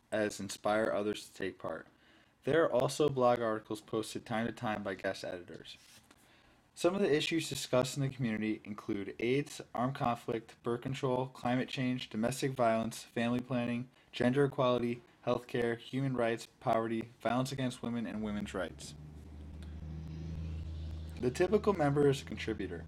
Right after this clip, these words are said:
The contributors are the basic members, or conversation starters as they are referred to on the site. They are creators or critics in the community because they keep the conversations going.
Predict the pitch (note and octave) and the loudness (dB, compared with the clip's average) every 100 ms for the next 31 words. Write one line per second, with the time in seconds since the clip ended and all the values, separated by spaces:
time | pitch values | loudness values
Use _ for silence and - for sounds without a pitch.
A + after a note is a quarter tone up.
0 | - - - - - B2+ C3+ B2 D#3+ F#3+ | -12 -14 -14 -16 -8 -2 -2 0 2 2
1 | F#3+ F#3 - - C3 B2 B2+ C3 C#3 C#3+ | 2 0 0 0 2 2 4 4 4 2
2 | C3 A#2+ B2 B2 - - A#2+ A#2 A#2+ A#2+ | 2 2 2 0 -2 -4 -2 -2 -2 -2
3 | A#2+ - G#2+ - G2+ F#2+ F#2+ F2+ G2 - | -2 -4 -6 -2 -2 -2 -4 -4 -6 -4
4 | G2 F#2 - A2 G#2+ A2 G2 F#2+ - F#2+ | -4 -4 -2 -2 -2 -4 -6 -8 -10 -8
5 | E2 - - - - - - - C3 E3 | -8 -12 -20 -20 -20 -20 -20 -2 2 2
6 | E3+ - C3+ C#3 D3 C#3 A#2 C3 A#2+ A#2+ | 0 0 2 4 0 -2 -4 -2 -2 -2
7 | B2 A2+ - G#2 G2+ G#2 G2+ - G#2+ G2+ | -4 -6 -6 -6 -4 -6 -6 -8 -6 -6
8 | G2 A#2+ B2 A#2+ A#2 G#2+ G#2+ G#2 G2 F#2+ | -4 -4 -4 -4 -2 -4 -4 -6 -6 -8
9 | F#2+ - F2 D2 | -12 -8 -6 -6